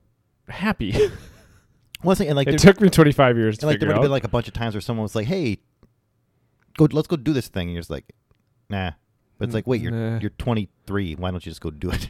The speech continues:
Speaker 2: <laughs>
Speaker 1: I don't know. There's stuff that I wouldn't take back, though. Like, when we lived in Woodbury two,
Speaker 2: Mm-hmm.
Speaker 1: and you lived so close,
Speaker 2: Mm-hmm.
Speaker 1: we hung out, like, every night.
Speaker 2: Yeah, oh, yeah.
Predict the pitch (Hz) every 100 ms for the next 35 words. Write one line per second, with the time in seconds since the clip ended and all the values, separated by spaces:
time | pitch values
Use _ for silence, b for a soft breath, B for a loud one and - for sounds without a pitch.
0 | - - 240 240 165 170 185 - 185 -
1 | 165 175 214 156 147 139 127 123 117 135
2 | 139 127 - 139 143 139 147 165 165 156
3 | 143 131 135 143 143 120 - 147 180 202
4 | 113 127 - _ _ _ _ _ _ -
5 | 139 131 156 160 156 147 131 - _ _
6 | _ _ _ _ - - 151 147 147 156
7 | 175 113 101 113 - 202 208 254 233 151
8 | 170 190 196 180 - _ _ _ _ _
9 | _ _ _ _ _ - 240 247 156 101